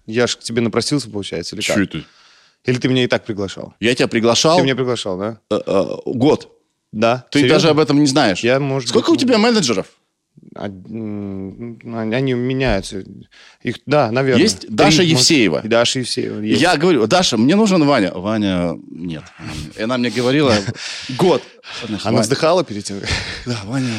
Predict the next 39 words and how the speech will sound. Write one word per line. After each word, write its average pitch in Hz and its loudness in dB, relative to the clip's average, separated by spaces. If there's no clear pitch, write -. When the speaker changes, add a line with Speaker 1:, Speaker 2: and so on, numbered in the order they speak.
Speaker 2:
э, 98 -6
сейчас - -6
не 107 -2
даст, 101 -4
он 110 0
отдыхает. 92 -4
Я 107 0
говорю: 101 -8
«Блин, 110 -2
круто, 127 -4
респект, 110 -4
я 113 2
бы 107 -4
так 107 -2
же 101 -8
хотел». 92 -6
Вот. 131 2
Speaker 1:
<laughs> - -14
Speaker 2:
Потом 196 2
ты 190 0
сходил 139 0
к - -10
Стаховичу 120 -2
в - -10
подкаст 98 -2
сюда, 143 0
который 131 -2
записывался 117 -4
в - -6
этой 95 -6
студии. 101 -8
Speaker 1:
Да. 107 -2
Speaker 2:
Тебя 113 -2
Антон 107 -2
Савлепов, 95 -4
да, 107 -2
как-то 101 -6
Speaker 1:
Да, 117 2
завлек. 107 2